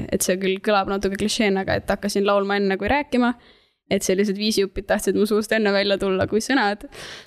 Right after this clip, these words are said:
Ja siis, äh, ema panigi mind sellisesse algul laulumänguringi, mis oli selline, noh, väikeste laste, äh, ring, kus sai laulda ja tantsida ja kõike toredat teha koos. Ja siis natuke hiljem enne kooli läksin ma Musamarisse.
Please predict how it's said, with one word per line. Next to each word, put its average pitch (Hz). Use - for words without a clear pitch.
Ja 233
siis, 254
äh, 254
ema 294
panigi 285
mind 214
sellisesse 226
algul 220
laulumänguringi, 233
mis 226
oli 196
selline, 208
noh, 202
väikeste 208
laste, 196
äh, 202
ring, 202
kus 208
sai 202
laulda 202
ja 202
tantsida 196
ja 196
kõike 196
toredat 196
teha 208
koos. 202
Ja 214
siis 214
natuke 214
hiljem 240
enne 208
kooli 214
läksin 208
ma 208
Musamarisse. 320